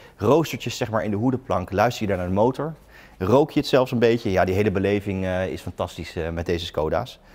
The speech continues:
Ooit begonnen, eh, die ho-, passie in tweeduizend vijf, toen ik er weer één tegenkwam na zoveel jaar.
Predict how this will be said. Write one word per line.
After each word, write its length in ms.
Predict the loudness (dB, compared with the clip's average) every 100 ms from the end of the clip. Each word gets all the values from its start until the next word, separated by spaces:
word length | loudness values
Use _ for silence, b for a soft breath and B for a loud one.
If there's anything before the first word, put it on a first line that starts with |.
| B B B B B
Ooit 220 | 2 4
begonnen, 560 | 0 2 4 4 4 2
eh, 240 | 0 2
die 120 | 0
ho-, 140 | -2 0
passie 260 | -2 -2
in 60 | -4
tweeduizend 380 | -4 -4 -6 -2
vijf, 360 | -2 -2 -6
toen 140 | -2 0
ik 100 | 2
er 80 | 2
weer 120 | 0
één 160 | -2
tegenkwam 460 | 0 -2 -2 -2 -2
na 100 | -2
zoveel 320 | -4 -2 -2
jaar. 340 | 0 -2 -4